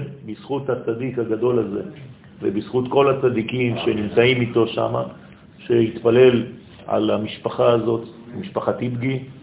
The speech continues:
ועל כל מי שבא לכבד את, אה, נשמתו של הצדיק, ואנחנו גם כן משתתפים בסייעתא דשמיא בצניעות לדבר הזה.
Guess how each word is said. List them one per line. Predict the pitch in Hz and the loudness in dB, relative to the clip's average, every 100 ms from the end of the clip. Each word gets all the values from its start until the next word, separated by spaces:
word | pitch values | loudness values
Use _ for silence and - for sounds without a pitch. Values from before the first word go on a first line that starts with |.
| - - - 95 | -20 -20 -10 2
ועל | 110 - | 2 4
כל | 131 | 2
מי | 127 123 | 2 -2
שבא | 123 113 120 117 113 - - | -2 6 8 8 4 -6 -10
לכבד | 104 - 104 120 117 | -8 -4 0 2 2
את, | 110 - 113 | 0 -2 -2
אה, | 107 104 | -2 -4
נשמתו | 101 107 101 113 113 | -8 -8 -4 -4 -4
של | 113 | -4
הצדיק, | 110 - 101 104 117 117 - - - - - - - - 90 | -6 -4 -4 0 -2 -4 -14 -20 -20 -20 -20 -20 -20 -20 -8
ואנחנו | 104 107 123 123 120 117 110 | -6 -2 -2 -4 -4 -2 -2
גם | 113 117 | -2 -2
כן | 120 113 | -2 -4
משתתפים | 113 - 117 - 120 | -6 -8 -10 -6 -6
בסייעתא | 113 - 110 123 | -4 -4 -4 -4
דשמיא | 104 101 113 113 | -8 -8 -6 -4
בצניעות | 104 101 107 113 117 113 | -4 -8 -8 -6 -4 -4
לדבר | 101 98 123 | -4 0 2
הזה. | 123 123 139 | 2 0 -2